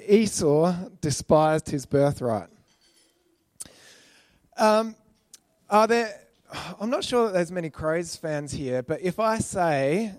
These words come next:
I know, I know you're not allowed to say this name anymore, but if I say Eddie Betts' three hundredth game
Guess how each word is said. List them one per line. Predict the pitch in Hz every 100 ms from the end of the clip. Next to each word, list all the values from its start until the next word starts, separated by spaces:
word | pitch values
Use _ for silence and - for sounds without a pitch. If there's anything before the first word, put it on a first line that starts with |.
| _ _
I | 165
know, | 185 202 202 196 - _
I | 175
know | 180 190
you're | 185 170
not | 170
allowed | 160 156 147
to |
say | - 151 151
this | 151 151
name | 139 139
anymore, | 135 127 135
but | 151 -
if | 156
I | 180
say | 175 165 165 -
Eddie | 180 202
Betts' | 156 135 180 - - - - _ _ _ _
three | - 180 180 175
hundredth | 175 170 311 - -
game | - 147 135 117 101